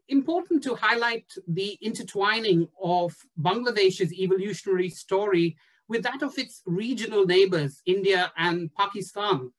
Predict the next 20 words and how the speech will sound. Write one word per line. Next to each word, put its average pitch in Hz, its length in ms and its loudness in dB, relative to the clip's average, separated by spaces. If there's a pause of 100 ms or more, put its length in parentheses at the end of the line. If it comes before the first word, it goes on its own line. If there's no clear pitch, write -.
(500)
And 220 240 2
therefore, 202 720 0
the 190 180 2
saga 233 520 0 (120)
of 185 220 0
Bangladesh's 190 720 0
liberation 180 840 0 (360)
is 185 180 4
also 220 640 -2
a 180 100 -4
South 202 320 -6
Asian 185 400 2
story, 170 600 -2 (600)
intersecting 233 800 -6
with 180 220 4 (180)
rupturing 196 680 2
events 175 540 0 (340)
such 202 280 -4
as 175 220 0
the 180 320 0